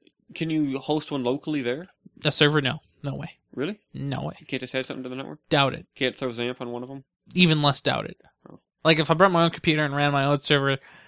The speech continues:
Speaker 2: on, like, maybe the MacBook Air, maybe I could trick it, but it's just way too likely to fail and not worth it.
Speaker 1: You can't just, 'cause at Murray, I, I threw, I just plugged in my thing and I, I was, had Apache on there already.
Speaker 2: Right,
Speaker 1: And
Speaker 2: right,
Speaker 1: it's
Speaker 2: exactly.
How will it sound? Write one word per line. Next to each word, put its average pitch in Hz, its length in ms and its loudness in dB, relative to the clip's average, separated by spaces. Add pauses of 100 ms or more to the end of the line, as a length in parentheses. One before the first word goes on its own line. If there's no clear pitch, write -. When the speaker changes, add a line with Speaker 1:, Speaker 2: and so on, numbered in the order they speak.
(140)
Speaker 2:
on, 135 300 0
like, 135 180 -4
maybe 139 200 0
the 131 40 -2
MacBook 135 360 -2
Air, 131 220 4
maybe 160 500 6
I 151 80 6
could 160 180 -2
trick - 200 2
it, 180 200 2 (360)
but 156 120 4
it's - 140 4
just - 220 2
way 156 240 4
too 143 440 2
likely 135 400 2
to 123 60 -14
fail 139 340 -10 (240)
and 151 140 -2
not 127 200 2
worth 131 200 -6
it. - 100 -18 (680)
Speaker 1:
You 131 100 -6
can't 135 220 2
just, - 380 -4 (200)
'cause 151 140 0
at 160 100 6
Murray, 175 340 6
I, 135 360 2
I - 40 2
threw, 143 600 -2 (580)
I 139 60 2
just 147 180 -2
plugged 151 220 4
in 156 120 2
my 123 400 2 (180)
thing 165 300 -2
and 113 140 -4
I, 123 140 -2
I 110 60 -2
was, 123 200 -6
had 135 220 -4
Apache 127 460 -4
on 107 120 -4
there 107 160 -8
already. 110 200 0
Speaker 2:
Right, 180 80 8
Speaker 1:
And 175 80 8
Speaker 2:
right, 170 180 10
Speaker 1:
it's 113 80 -2
Speaker 2:
exactly. 151 540 2